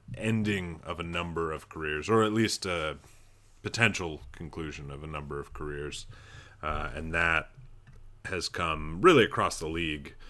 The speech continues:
Uh, I haven't actually seen, I don't know if either of you have seen a, a sort of estimated number of total cuts, but it's, it's been in the hundreds easily,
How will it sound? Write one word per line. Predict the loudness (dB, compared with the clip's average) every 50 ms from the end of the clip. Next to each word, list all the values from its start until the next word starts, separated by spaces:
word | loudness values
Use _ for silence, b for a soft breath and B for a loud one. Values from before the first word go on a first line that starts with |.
| B B B B B B B -8
Uh, | -8 -6 -6 -6
I | -4
haven't | -4 -4 0 2
actually | 0 0 0 0 -4 -4
seen, | -4 -4 -2 -2 -2 -2 -2 -4 -4 -4
I | -4 -4
don't | -2 -2
know | -2 -2
if | -4 -4 -4
either | -4 -2 -2 -2 -4
of | -4 -4
you | -4 -4 -4 -4
have | -4 -6
seen | -6 -6 -6 -6 -6 -6 -6
a, | -6 -6 -6
a | -8 -8 -10 -10 -8 -8
sort | -6 -6 -6 -6
of | -6 -4
estimated | -4 -4 -4 -4 -6 -6 -6 -4 -4 -4 -6 -6
number | -8 -8 -6 -6 -4 -4 -4
of | -4 -8 -10
total | -8 -6 -4 -4 -4 -4 -6
cuts, | -8 -6 -6 -6 -6 -6 -8 -14 -12
but | -8 -8 -6 -6
it's, | -6 -8 -10 -10 -12
it's | -12 -10 -10 -6 4
been | 8 8 10 10 8
in | 6 4 4
the | 0 -2
hundreds | 0 0 0 -2 0 -2 0 -2 -2 -2 -4 -8 -8 -8 -8 -4
easily, | -2 0 0 0 -2 -4 -6 -4 -4 -4 -6